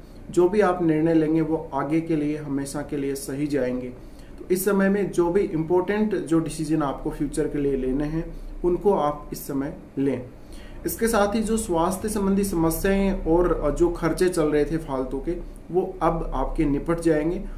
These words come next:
आपको ऐसी कोई समस्या नहीं रहेगी। साथ ही साथ अपने ऊपर थोड़ा सा ध्यान देंगे, आप खुद के बारे में बहुत ज़्यादा सोचेंगे और थोड़े से आप भावुक भी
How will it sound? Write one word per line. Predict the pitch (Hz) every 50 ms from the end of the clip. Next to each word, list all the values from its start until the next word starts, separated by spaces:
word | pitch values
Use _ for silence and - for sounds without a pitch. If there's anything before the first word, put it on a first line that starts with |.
| - - - 143
आपको | 139 135 - 175 165 139
ऐसी | 139 143 143 - 165
कोई | 160 - - 151 160 160
समस्या | 156 175 160 160 160 160 180 165
नहीं | 170 170 165 165
रहेगी। | 165 165 165 160 165 196 196 - - - - - - - -
साथ | - - 165 170 185 185
ही | 220 214
साथ | 220 214 214 214 - - -
अपने | 160 - - 208 208 208
ऊपर | 190 190 202 190 180
थोड़ा | - 180 170 170
सा | 170 170 190 175
ध्यान | 147 147 139 143 151 160 151
देंगे, | 147 139 131 127 123 - - - - - - - - -
आप | 147 170 - - - -
खुद | 175 165 170
के | - 202
बारे | 185 185 175 170 180
में | 185 185 165
बहुत | 143 143 147 165 156
ज़्यादा | 160 156 143 143 156 156
सोचेंगे | 156 151 139 113 - 135 127 123 123 - - - - - - -
और | 190 214 208 208 170
थोड़े | 175 175 185 190
से | 190 208 196
आप | - - 139 139 147 143 - -
भावुक | 131 127 135 143 139 - 151
भी | 147 165 185 -